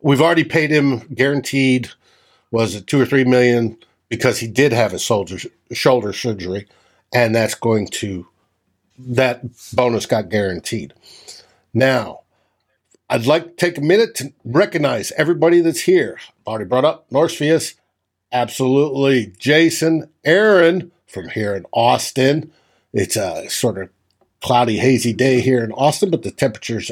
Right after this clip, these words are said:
aren't too bad. Ron is here joining us. The great and wonderful, beautiful Miss Mary Fisk. Raymond joined us as well. Chuck,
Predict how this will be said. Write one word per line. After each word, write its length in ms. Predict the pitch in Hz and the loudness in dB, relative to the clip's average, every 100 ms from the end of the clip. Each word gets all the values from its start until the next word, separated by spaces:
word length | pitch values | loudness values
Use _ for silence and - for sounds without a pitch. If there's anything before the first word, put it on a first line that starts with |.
| - | -4
aren't 240 | 123 - | -4 -6
too 180 | - 135 | -2 -2
bad. 720 | 104 82 131 170 202 185 175 - _ _ - _ | -2 -2 2 4 4 2 -2 -6 _ _ -20 _
Ron 580 | 107 120 147 151 160 165 | 0 4 4 4 4 4
is 200 | 170 143 | 2 2
here 200 | 165 165 | 2 2
joining 500 | - 151 160 165 165 | 2 2 4 4 4
us. 240 | 190 - - _ | 2 0 -12 _
The 280 | - 330 110 | -10 -6 -4
great 360 | 101 110 135 156 | 0 2 2 0
and 160 | 123 | -2
wonderful, 340 | 127 135 127 123 | 0 0 -2 -6
beautiful 400 | 95 139 127 135 | 0 0 0 -2
Miss 260 | 123 127 | -2 -2
Mary 360 | 135 135 139 123 | 0 2 2 0
Fisk. 560 | - 190 202 190 - _ _ _ _ _ - | -2 2 2 0 -6 _ _ _ _ _ -6
Raymond 640 | 113 147 175 175 175 156 | 0 4 4 4 2 0
joined 360 | 139 160 165 165 | 2 4 4 2
us 320 | 170 - - _ _ _ | -2 -4 -12 _ _ _
as 220 | 107 98 | -6 -4
well. 540 | 123 180 190 180 151 - | 0 2 4 4 0 -6
Chuck, 600 | 113 - 170 185 - - | -4 2 2 2 -6 -20